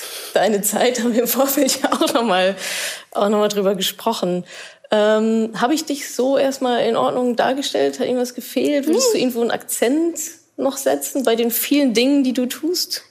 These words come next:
Speaker 2: Nee, ich glaub, das war schon ganz ausführlich. Man muss jetzt nicht den ganzen Wikipedia-Artikel vorlesen,
Speaker 1: <laughs>
Speaker 2: aber das war schon die Essenz.
Speaker 1: Es gibt einen über dich, ne?
Speaker 2: Ja, es gibt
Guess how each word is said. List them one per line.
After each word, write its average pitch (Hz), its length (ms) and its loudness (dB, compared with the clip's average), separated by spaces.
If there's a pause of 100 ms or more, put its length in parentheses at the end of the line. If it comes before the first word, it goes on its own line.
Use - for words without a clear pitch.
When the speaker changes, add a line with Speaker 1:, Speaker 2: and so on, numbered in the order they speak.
Speaker 2:
Nee, 302 160 0
ich 415 80 -8
glaub, 302 160 -2
das 269 180 -4
war 254 80 0
schon 254 180 -4
ganz 240 220 -2
ausführlich. 226 460 -6
Man 233 80 -2
muss 233 120 2
jetzt 240 140 0
nicht 240 140 -4
den 240 80 -10
ganzen 226 240 0
Wikipedia-Artikel 233 800 -4
vorlesen, 247 520 4 (160)
Speaker 1:
<laughs> - 160 -12
Speaker 2:
aber 233 140 2
das 233 200 0
war 226 120 0
schon 226 200 -4
die 220 80 -2
Essenz. 220 480 -2 (360)
Speaker 1:
Es 214 100 -4
gibt 349 180 0
einen 175 140 0
über 170 160 2
dich, 165 220 -4
ne? 320 180 -2
Speaker 2:
Ja, 269 400 2
es 247 80 2
gibt 190 140 -2